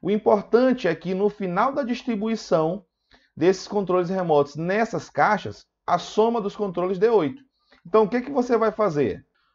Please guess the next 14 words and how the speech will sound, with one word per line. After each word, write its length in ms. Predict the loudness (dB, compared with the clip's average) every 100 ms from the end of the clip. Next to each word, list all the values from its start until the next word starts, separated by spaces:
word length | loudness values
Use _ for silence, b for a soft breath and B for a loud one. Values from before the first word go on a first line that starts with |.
| _
Você 240 | -4 -2
tem 160 | 0 2
o 60 | 2
seguinte, 580 | -2 -2 -2 -4 -12 _ _ b _
somando 800 | -4 -2 -2 -2 -4 -4 -4 -6
o 80 | -10
que 200 | -8 -10
tem 320 | -6 -4 -2
na 140 | -2 0
caixa 420 | 0 0 -2 0
A, 320 | 2 2 -2
na 180 | -8 -8
caixa 380 | -4 -4 -4 -6
B, 360 | -4 -6 -8